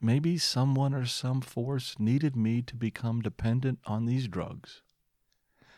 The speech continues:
go through the harrowing ordeal of withdrawal, and not only come out the other side benzo-free, but also to continue to have symptoms several years following,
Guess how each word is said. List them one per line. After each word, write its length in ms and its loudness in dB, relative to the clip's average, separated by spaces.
go 180 4
through 260 2
the 120 2
harrowing 720 -2
ordeal 500 2
of 140 -2
withdrawal, 600 -6
and 120 6
not 200 4
only 200 4
come 300 0
out 180 2
the 200 2
other 240 0
side 600 -2
benzo-free, 880 -2
but 100 2
also 600 0
to 100 0
continue 720 0
to 140 2
have 340 0
symptoms 800 -4
several 760 -4
years 400 -2
following, 680 -8